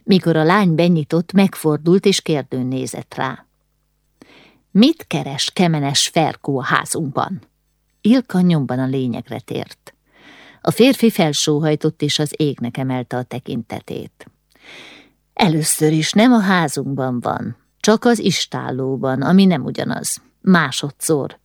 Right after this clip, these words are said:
Ő az új lovászfiú. A régi megbetegedett, meghűlt.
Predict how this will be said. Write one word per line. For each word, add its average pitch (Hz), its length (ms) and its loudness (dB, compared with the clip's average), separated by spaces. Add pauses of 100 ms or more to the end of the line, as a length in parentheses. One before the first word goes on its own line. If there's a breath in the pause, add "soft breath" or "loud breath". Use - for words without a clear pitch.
(100)
Ő 240 280 6
az 254 200 2
új 160 180 2
lovászfiú. 135 840 -2 (240)
A 185 120 2
régi 190 380 6
megbetegedett, 139 1000 -2
meghűlt. - 760 -2